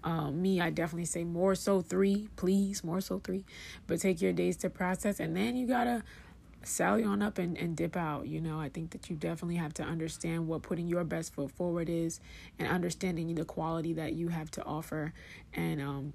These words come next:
in whatever way you do. And that's with anything, with sports, with schools, friendships, relationships,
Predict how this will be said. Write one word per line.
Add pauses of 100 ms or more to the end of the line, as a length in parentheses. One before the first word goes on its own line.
in
whatever
way
you
do.
And
that's
with
anything,
with
sports,
with
schools,
friendships,
relationships,